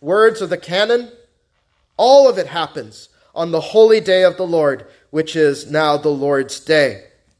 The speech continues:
After Christ's resurrection, there remains a Sabbath rest, but on the first day. Speaking of which, Hebrews four nine says, "There remains a Sabbath rest for us." The King James says, "Here remaineth therefore a rest to the people of God."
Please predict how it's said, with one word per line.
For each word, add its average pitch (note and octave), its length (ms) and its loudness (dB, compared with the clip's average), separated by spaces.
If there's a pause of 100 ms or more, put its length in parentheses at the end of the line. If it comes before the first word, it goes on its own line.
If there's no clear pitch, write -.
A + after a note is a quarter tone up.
(840)
After D3 220 -4
Christ's F3+ 340 0
resurrection, F3+ 640 2
there E3+ 120 2
remains E3 380 0
a D#3 80 -6
Sabbath E3+ 460 -2
rest, F3+ 380 -2
but E3 100 -2
on D#3 140 -2
the D#3 80 -6
first - 400 -10
day. D3+ 300 -4 (1120)
Speaking E3+ 500 -2
of C#3 140 -4
which, E3 440 0 (380)
Hebrews D#3+ 460 -6
four F3+ 320 4
nine F#3 340 0
says, C3 360 -4
"There C3 160 -4
remains D#3 460 -4
a E3 60 -6
Sabbath C#3+ 460 -2
rest G3+ 300 0
for F3 180 0
us." - 300 -8 (400)
The D3 80 -6
King G3+ 240 -2
James F#3+ 340 0
says, D3+ 500 0 (220)
"Here G3+ 260 2
remaineth F#3 560 2
therefore D#3 440 0
a D3+ 40 2
rest - 540 -4
to D#3 80 -16
the D3+ 80 -4
people C#3+ 320 -6
of C3+ 140 -6
God." D3 320 0